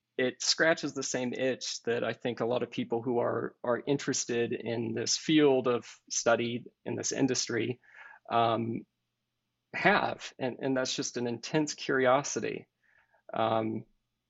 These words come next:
and I think some of the best professional advice I can give anyone is, um, never lose that sense of curiosity and wonder.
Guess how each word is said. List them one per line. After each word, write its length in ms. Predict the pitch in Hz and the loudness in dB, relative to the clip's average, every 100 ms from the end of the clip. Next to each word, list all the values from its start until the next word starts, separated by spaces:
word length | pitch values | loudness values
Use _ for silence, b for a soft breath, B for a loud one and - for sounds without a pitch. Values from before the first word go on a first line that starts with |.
| _ - | _ -6
and 260 | 123 120 123 | -4 -2 -2
I 100 | 127 | -2
think 220 | - 185 | 0 0
some 180 | - 170 | 2 2
of 60 | |
the 80 | 143 | 2
best 500 | - 123 123 - - | 4 4 4 -2 -4
professional 520 | 127 - 131 - - | -4 2 0 2 -2
advice 320 | 110 120 120 | -2 -2 -2
I 80 | - | -2
can 140 | - 107 | -4 -2
give 200 | 117 131 | 0 2
anyone 480 | 196 123 110 113 - - | 4 2 0 -4 -8 -4
is, 600 | 120 117 110 110 - - - | -2 -2 -4 -8 -10 -12 -4
um, 440 | 113 110 107 - - _ _ _ - | -2 -2 -6 -8 -10 _ _ _ 0
never 360 | 123 147 160 | 2 4 2
lose 360 | 131 135 131 123 | 2 0 0 0
that 240 | 120 120 | -2 -2
sense 280 | - 135 - | -2 -2 -2
of 100 | 113 | -4
curiosity 640 | - 123 120 113 - 120 | 0 2 4 4 2 -2
and 180 | 113 117 | -2 -4
wonder. 500 | 110 135 120 117 117 | 0 0 2 0 -4